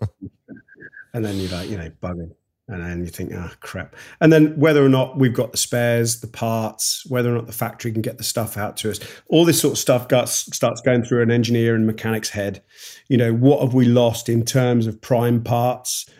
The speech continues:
Speaker 2: or experimental parts that we needed to put mileage on? You know, there's so many people involved in the shunt,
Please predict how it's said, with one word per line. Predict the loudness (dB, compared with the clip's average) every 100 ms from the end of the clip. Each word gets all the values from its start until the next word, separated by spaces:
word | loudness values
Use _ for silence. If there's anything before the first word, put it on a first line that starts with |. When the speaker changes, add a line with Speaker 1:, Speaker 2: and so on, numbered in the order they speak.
| _ -8
Speaker 2:
or | -4 -4
experimental | -4 -2 0 2 2 2 0 -4
parts | 0 0 0 -4
that | -4
we | 0
needed | 0 0
to | -4
put | -4 0
mileage | 0 2 0 2
on? | 2 2 2 -2 -12 -4 4
You | 6
know, |
there's | 6 4
so | 2 0 0 2 4
many | 6 4
people | 2 2 4
involved | 2 4 2 0
in | -4
the | -6
shunt, | -6 -8 -8